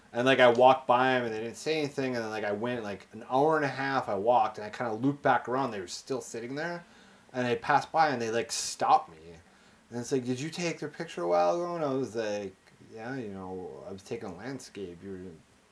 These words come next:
background, you know." So then it, you get into this situation where it's like, okay, you don't wanna be a, a lot of people will get into, like, "It's my right, my First Amendment rights, and, like, I can legally take pictures," and, like,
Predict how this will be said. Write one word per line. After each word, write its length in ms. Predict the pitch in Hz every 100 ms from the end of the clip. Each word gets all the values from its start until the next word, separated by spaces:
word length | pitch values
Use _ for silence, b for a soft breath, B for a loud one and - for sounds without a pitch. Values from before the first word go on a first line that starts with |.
| -
background, 520 | 101 101 - - 76 82
you 60 | 80
know." 300 | 80 80 - _ _ _ - _ _ _ -
So 160 | -
then 200 | 143 170 160
it, 120 | 120
you 140 | 131
get 160 | 127 139
into 140 | 135
this 140 | 120 110
situation 680 | 127 - 110 113 113 107 101
where 80 | 98
it's 120 | 98
like, 200 | 101 92
okay, 200 | - 110 104
you 240 | 101 98 85 -
don't 240 | 120 117
wanna 220 | 113 110 101
be 200 | 107 101
a, 80 | 87 - _ _ _ _ _ _ _ _ _ - -
a 40 | 165
lot 200 | 175 196
of 100 | 185
people 320 | - 160 147
will 100 | 139
get 200 | 127 135
into, 220 | 127 127
like, 220 | 113 107 -
"It's 160 | -
my 160 | 127 120
right, 480 | 117 143 135 131 120
my 120 | 110
First 300 | - 127 -
Amendment 340 | 120 113 117 131
rights, 420 | 131 123 120 113
and, 100 | 104
like, 140 | 107
I 80 | 104
can 220 | - 107
legally 320 | 117 110 110
take 360 | 101 120 104 -
pictures," 460 | 135 - 123 120 107
and, 120 | 110
like, 180 | 98